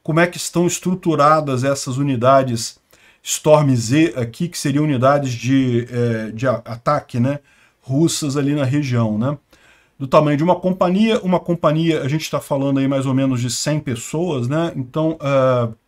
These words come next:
essa que é a organização que eles estão querendo fazer para, é, fazer ataques ali na região de Avdivka. Vamos ver se vai funcionar, né? Eu espero que não, evidentemente. A mídia russa tá falando sobre, é, o terceiro colapso da Rússia. Olha que coisa, né?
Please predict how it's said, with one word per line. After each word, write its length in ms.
essa 340
que 200
é 160
a 100
organização 640
que 80
eles 120
estão 140
querendo 320
fazer 520
para, 420
é, 400
fazer 260
ataques 460
ali 100
na 80
região 280
de 80
Avdivka. 640
Vamos 160
ver 100
se 100
vai 100
funcionar, 500
né? 100
Eu 40
espero 360
que 120
não, 320
evidentemente. 840
A 80
mídia 320
russa 500
tá 160
falando 560
sobre, 760
é, 360
o 120
terceiro 760
colapso 800
da 160
Rússia. 500
Olha 220
que 140
coisa, 420
né? 220